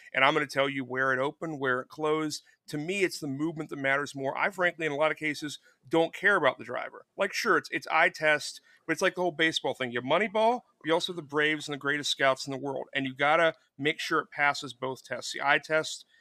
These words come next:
and the math test. So just watch these lines and watch the movement and understand that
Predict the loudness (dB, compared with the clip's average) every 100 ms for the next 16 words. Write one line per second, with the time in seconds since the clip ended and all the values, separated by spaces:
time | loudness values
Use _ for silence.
0 | _ 2 2 2 -4 -6 -10 -10 -6 -4
1 | 0 2 2 -2 -20 _ _ -6 -6 4
2 | 4 4 2 -4 0 2 2 0 -2 0
3 | 0 0 -2 -2 0 -2 0 0 0 -2
4 | -2 0 0 0